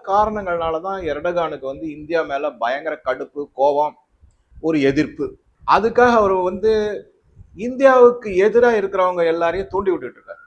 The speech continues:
பாகிஸ்தானுக்கு இப்ப நம்ம பார்த்தோம், பலவிதமான ட்ரோன்ஸ் கொடுத்திருக்காரு, மிசைல்ஸ் கொடுத்திருக்காங்க. எப்படியோ அவங்க ட்ரோன்ஸ், கின்ஸ் தயாரிப்புல கொஞ்சம் முன்னணியில இருக்காங்க, இல்லைன்னு சொல்ல முடியாது. ஒரு நல்ல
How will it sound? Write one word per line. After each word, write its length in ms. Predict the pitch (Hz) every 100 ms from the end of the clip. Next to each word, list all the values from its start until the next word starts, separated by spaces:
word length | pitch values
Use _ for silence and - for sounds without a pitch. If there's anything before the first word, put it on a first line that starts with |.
| -
பாகிஸ்தானுக்கு 680 | 139 135 127 127 123 110 113 - _ -
இப்ப 100 | 123
நம்ம 180 | 135 135
பார்த்தோம், 360 | 151 180 - - _
பலவிதமான 680 | 127 147 151 147 143 135 131
ட்ரோன்ஸ் 480 | 113 135 139 139 127
கொடுத்திருக்காரு, 640 | 120 113 117 117 113 110 - -
மிசைல்ஸ் 460 | 123 127 143 139 -
கொடுத்திருக்காங்க. 640 | - - 110 107 107 107 - _ _
எப்படியோ 480 | - 165 160 240 277
அவங்க 280 | 277 247 226
ட்ரோன்ஸ், 280 | 185 220 226
கின்ஸ் 280 | 214 220 214
தயாரிப்புல 640 | 180 185 202 196 180 180
கொஞ்சம் 280 | 165 156 151
முன்னணியில 360 | 175 175 151
இருக்காங்க, 420 | 135 135 151 95 _ - _ _
இல்லைன்னு 240 | 135 175
சொல்ல 200 | 175 160
முடியாது. 240 | 165 92 -
ஒரு 180 | 101 117
நல்ல 440 | 143 175 190 170